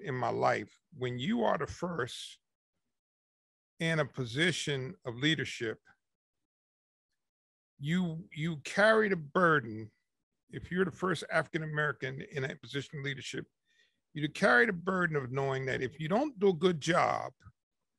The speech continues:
they will not give somebody else a chance. So not only do you have to con-, be concerned about how well you perform, you have to be concerned about how well you perform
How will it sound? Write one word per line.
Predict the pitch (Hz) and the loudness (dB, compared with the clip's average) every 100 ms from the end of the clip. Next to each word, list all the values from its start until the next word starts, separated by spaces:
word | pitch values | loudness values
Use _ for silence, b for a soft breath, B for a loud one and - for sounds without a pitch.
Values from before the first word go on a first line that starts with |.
| _ _ _ _ _ _ _ _ _ 135 | _ _ _ _ _ _ _ _ _ -4
they | 131 180 185 | 4 6 8
will | 180 156 | 6 2
not | 151 156 170 - _ | 4 4 4 -2 _
give | 131 160 143 123 | 0 4 2 0
somebody | - 147 131 127 127 | -4 -2 2 2 2
else | 151 135 - | 2 0 -4
a | |
chance. | - - 160 107 - | -8 -4 -4 -6 -10
So | - - | -12 -10
not | 135 165 240 | -4 0 0
only | 254 | 0
do | 190 180 | -4 -2
you | 170 | 0
have | 151 160 | 2 0
to | - | -4
con-, | - 147 143 | -8 -8 -8
be | 165 | -10
concerned | 135 143 - 156 139 | -8 -8 -4 -4 -4
about | 160 127 - - _ _ _ _ _ _ _ | -2 -2 -2 -8 _ _ _ _ _ _ _
how | - 160 151 | 0 2 2
well | 147 147 143 | 4 4 4
you | 131 170 254 | 2 2 2
perform, | - 123 - 120 104 - 113 | 0 -8 -6 -6 -6 -6 -8
you | 127 180 | 0 4
have | 175 | 4
to | 156 - | 2 -6
be | 151 - _ - | -10 -10 _ -14
concerned | 127 120 - 143 131 | -12 -8 -4 -2 -2
about | 160 151 113 | -4 -2 0
how | 147 147 | 0 -2
well | 135 143 | 0 -2
you | 135 139 | -2 -8
perform | - 131 - 131 127 120 | -12 -16 -8 -6 -4 -6